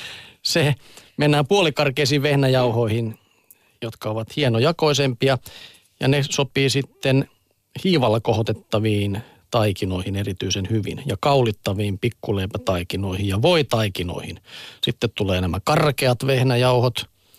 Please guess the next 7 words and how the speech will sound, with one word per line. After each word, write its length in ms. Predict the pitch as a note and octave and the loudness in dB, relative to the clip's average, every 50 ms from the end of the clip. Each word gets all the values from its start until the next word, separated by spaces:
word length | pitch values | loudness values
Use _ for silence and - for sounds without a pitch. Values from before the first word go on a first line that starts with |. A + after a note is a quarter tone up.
| - - - - - _ _ _ _ _ _ _ - | -20 -20 -20 -20 -20 _ _ _ _ _ _ _ -4
ja 80 | C3 | -2
ne 120 | A2+ A#2 A2 | -2 -2 -2
käy 360 | - - A2+ G#2 G#2+ G#2+ G#2+ - _ _ _ _ - - | 0 0 2 2 2 2 0 -4 _ _ _ _ -10 -2
kuohkeisiin 680 | - D3+ C#3+ B2+ - - - B2 B2 A#2+ B2+ B2+ A2+ | 2 2 2 2 0 0 0 0 2 2 2 2 2
kakku- 340 | - D3 C#3 - - - B2+ | 0 0 -2 -2 -2 0 0
ja 120 | A#2+ A#2+ | 0 2
kääretorttutaikinoihin, 1400 | - - C#3+ C3 A#2+ A2 - - - G2+ - - - F#2 - A#2 G#2+ G2+ G2 - G2 F#2 F#2 F2+ F#2 G2+ F#2+ F2+ | 0 0 0 0 0 -2 -2 -4 -6 -6 -6 -8 -12 -4 0 2 2 2 0 -2 -2 -2 -2 -2 -2 -4 -4 -6